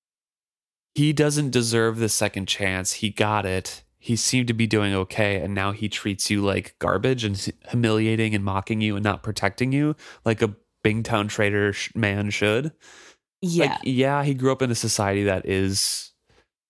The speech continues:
Speaker 1: more sexist nowadays,
Speaker 2: <laughs> Right.
Speaker 1: right? And he's view-, he's viewing Brashen as a rogue as he was because he doesn't know Brashen.
Speaker 2: Yeah.
Speaker 1: So I think he just sees him as, like, that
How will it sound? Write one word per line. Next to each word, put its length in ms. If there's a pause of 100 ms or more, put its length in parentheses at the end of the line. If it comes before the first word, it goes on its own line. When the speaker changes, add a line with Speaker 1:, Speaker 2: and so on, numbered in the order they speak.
(560)
Speaker 1:
more 300
sexist 840
nowadays, 800 (100)
Speaker 2:
<laughs> 60
Right. 240
Speaker 1:
right? 300 (1500)
And 200
he's 260
view-, 320 (100)
he's 200
viewing 380
Brashen 500
as 220
a 60
rogue 340
as 160
he 120
was 420
because 260
he 80
doesn't 300
know 180
Brashen. 560 (320)
Speaker 2:
Yeah. 320
Speaker 1:
So 120
I 40
think 200
he 120
just 180
sees 200
him 120
as, 140
like, 360 (1080)
that 400